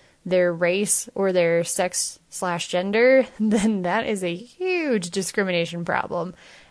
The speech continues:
and they deserve to get sued. So, anyway, um, uh, yeah, overall, um,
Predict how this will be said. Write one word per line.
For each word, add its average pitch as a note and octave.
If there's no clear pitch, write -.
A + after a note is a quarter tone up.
and G3+
they F3+
deserve E3+
to F3
get F3
sued. F#3
So, E3+
anyway, F3+
um, F3+
uh, D#4
yeah, F4
overall, C#4+
um, A#3+